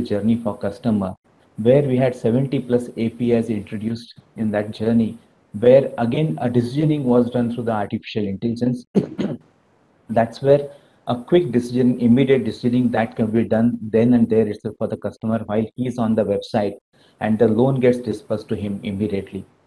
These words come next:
In my prior organization, I had done couple of the challenges where, you know, projects where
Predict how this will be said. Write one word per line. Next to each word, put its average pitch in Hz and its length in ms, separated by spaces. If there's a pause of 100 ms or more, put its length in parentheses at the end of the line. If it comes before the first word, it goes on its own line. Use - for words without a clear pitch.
(320)
In 139 200
my 143 120
prior 139 360
organization, 123 560
I 110 100
had 117 200
done 117 180
couple 117 260
of 104 160
the 110 100 (240)
challenges 110 520
where, 107 340 (100)
you 110 60
know, 110 80
projects 113 480
where 110 220